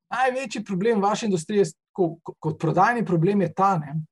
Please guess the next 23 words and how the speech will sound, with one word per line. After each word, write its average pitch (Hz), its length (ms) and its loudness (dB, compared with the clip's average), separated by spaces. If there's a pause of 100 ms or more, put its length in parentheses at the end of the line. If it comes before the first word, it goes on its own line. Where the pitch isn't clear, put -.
(760)
da 160 100 0
v 175 60 4
resnici 196 340 -2
prodajate 208 460 0
nekaj, 208 260 -2
kar 196 160 2
ljudje 180 260 4
nočemo 185 420 -2
kupiti, 180 360 -2
in 165 80 -4
to 185 60 2
je 175 80 2
preventiva. 156 580 0 (400)
<laughs> - 300 -12 (400)
Ne? 190 340 -2 (520)
Se 202 140 -2
pravi, 165 220 2 (180)
jaz 233 360 4
bi 277 120 -4
bil 254 260 4
zdrav 226 440 4
pa 208 140 -2
fit, 262 280 -2